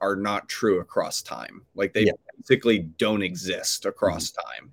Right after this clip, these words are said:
Speaker 1: And
Speaker 2: Mm-hmm.
Speaker 1: so, like, the i-, like, specifically the ideological contents. So, like,
Speaker 2: Mm-hmm.
Speaker 1: whatever the, like, professed values of either camp are today, they surely weren't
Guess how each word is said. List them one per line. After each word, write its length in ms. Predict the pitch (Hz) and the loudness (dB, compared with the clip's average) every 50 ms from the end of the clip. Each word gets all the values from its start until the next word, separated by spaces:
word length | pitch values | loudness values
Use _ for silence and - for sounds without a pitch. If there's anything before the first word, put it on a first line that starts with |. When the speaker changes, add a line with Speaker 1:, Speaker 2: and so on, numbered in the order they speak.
| _ _ - | _ _ -4
Speaker 1:
And 160 | 107 107 107 | 0 0 0
Speaker 2:
Mm-hmm. 160 | 104 95 - - | 2 2 2 6
Speaker 1:
so, 200 | 123 110 104 101 | 6 6 6 6
like, 420 | 101 101 95 92 95 - - - _ - - _ _ _ _ - | 4 2 0 0 -2 -6 -8 -16 _ -20 -20 _ _ _ _ -2
the 200 | 113 123 135 131 | 4 6 8 8
i-, 140 | 123 131 - - | 8 6 6 6
like, 320 | 151 151 151 156 147 143 | 6 6 8 6 6 4
specifically 680 | 139 - - 175 165 - 196 160 185 170 143 165 170 151 | 2 2 2 2 4 4 4 4 4 2 2 4 4 6
the 160 | 123 120 107 | 6 6 6
ideological 800 | 101 117 110 110 107 92 92 90 87 90 90 - 101 - 120 117 | 6 6 4 4 4 2 0 -2 -4 -6 -8 -10 -8 -6 -6 -6
contents. 640 | - - 117 117 120 120 - - 131 131 127 123 - | -4 -2 -2 -2 -2 -2 -2 -2 -2 -2 -2 -2 -2
So, 180 | - - 107 | -2 0 2
like, 160 | 98 101 101 | 2 2 2
Speaker 2:
Mm-hmm. 60 | 107 113 | 2 2
Speaker 1:
whatever 380 | 120 120 123 120 135 135 127 | 4 4 4 6 6 6 6
the, 140 | 117 110 113 | 6 6 4
like, 340 | 107 104 101 95 95 _ _ | 4 4 2 2 0 _ _
professed 560 | - - 123 113 - - - 107 107 - - | -6 -2 -2 -2 -2 0 0 0 0 -2 -4
values 680 | - 98 98 87 87 92 101 107 110 110 113 110 104 - | -4 -4 -4 -2 -2 -2 0 2 2 2 2 2 0 -2
of 140 | 98 92 95 | -4 -2 -2
either 220 | 101 98 95 98 | -2 0 0 -2
camp 400 | - - - 95 95 95 90 - | -2 -4 -6 -6 -6 -6 -4 0
are 400 | 104 98 98 98 95 95 95 95 _ _ - - - _ _ - | 2 4 4 4 4 4 2 0 _ _ -20 -20 -20 _ _ -6
today, 540 | - 139 107 107 104 104 110 120 127 135 139 | -2 0 2 4 4 6 6 6 6 6 6
they 180 | 113 113 107 | 4 4 2
surely 400 | 104 - - 131 127 120 117 110 | 2 2 4 4 6 6 6 4
weren't 480 | 101 98 101 101 98 95 80 - - | 2 2 0 -2 -4 -6 -8 -10 -14